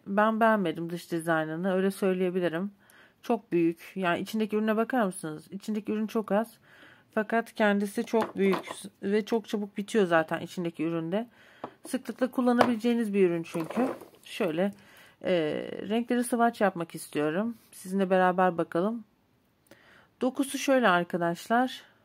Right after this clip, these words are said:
Şimdi ra-, Sun'ı, Sun rengi var. E, popüler renklerden bir tanesi arkadaşlar. Ben de sevdiğim bir renk. Bakın bit-, bitmek üzere.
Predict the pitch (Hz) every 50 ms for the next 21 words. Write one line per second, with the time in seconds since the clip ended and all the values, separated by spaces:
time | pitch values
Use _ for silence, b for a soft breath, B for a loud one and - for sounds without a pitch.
0 | _ _ _ _ _ _ _ _ _ _ _ _ _ _ _ _ _ _ _ _
1 | _ _ _ _ - - _ _ _ _ _ _ _ B B B B B B B
2 | B B B B B - - - 262 254 254 262 262 269 262 - - _ - 214
3 | 202 226 233 208 - - - - 247 240 240 247 254 - - - _ _ _ -
4 | - - - 233 233 240 240 233 214 185 175 165 160 160 160 180 202 208 196 _
5 | - 175 170 165 170 170 170 - - - 185 196 185 180 - 240 233 - 240 233
6 | 240 240 226 226 226 220 - 233 226 226 226 220 220 208 - 226 202 202 202 202
7 | 208 185 175 - 180 170 175 - - 170 165 180 180 190 185 196 196 - 196 175
8 | 175 - 185 180 175 170 165 165 - - 175 175 - 185 180 170 185 175 - -
9 | 180 175 185 - - 190 185 185 165 160 156 151 156 151